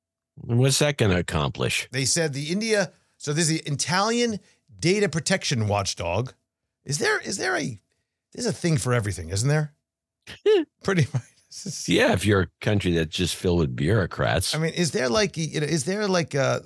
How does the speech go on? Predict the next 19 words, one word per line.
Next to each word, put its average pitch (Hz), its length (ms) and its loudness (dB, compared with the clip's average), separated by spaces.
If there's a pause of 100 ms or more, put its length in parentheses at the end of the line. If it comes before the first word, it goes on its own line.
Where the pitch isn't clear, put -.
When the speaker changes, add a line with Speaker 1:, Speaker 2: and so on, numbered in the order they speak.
(120)
Speaker 2:
the, 127 260 -2
the, 110 460 -4
uh, 90 320 -8 (480)
the 117 140 -4
Union 170 540 2
of 110 260 -4
Black 131 480 0 (260)
Bean 151 480 2
Producers 131 640 0
or 147 60 -2
something? 147 420 -2
You 147 60 0
know, 147 60 0
I 160 60 0
mean, 175 160 0
it's 185 140 0
just 190 240 -2 (320)
things, 113 580 -2
right? 135 300 0